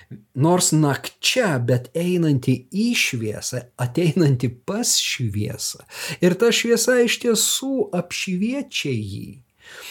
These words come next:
Ir mes regime jo virsmą jau septintame skyriuje, kai, a, em, Sinedriono nariai nori pasmerkti Jėzų myriop, jis užsistoja, sakydamas, „Ar leidžia mūsų įstatymas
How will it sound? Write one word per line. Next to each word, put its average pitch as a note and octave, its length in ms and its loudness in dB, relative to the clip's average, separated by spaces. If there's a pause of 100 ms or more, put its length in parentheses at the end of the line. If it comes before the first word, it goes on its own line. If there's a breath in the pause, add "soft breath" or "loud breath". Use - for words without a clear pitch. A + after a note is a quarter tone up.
(400 loud breath)
Ir F#3 500 4
mes E3+ 460 2
regime F#3 640 2
jo E3 240 4
virsmą C3 800 2
jau A#2+ 160 -2
septintame D3+ 640 2
skyriuje, G#3 460 4 (320 loud breath)
kai, F3+ 400 0 (100)
a, D#3+ 320 4 (140)
em, C3+ 500 2
Sinedriono D#3+ 800 4
nariai F3 400 4
nori F3+ 320 2
pasmerkti F3 880 0
Jėzų D3+ 480 2
myriop, E3 400 0
jis D3+ 240 -2
užsistoja, F3+ 960 -2
sakydamas, C#3+ 800 -2 (260 loud breath)
„Ar C#3 140 0
leidžia F#3 480 2
mūsų G3+ 400 2
įstatymas D3 1120 -4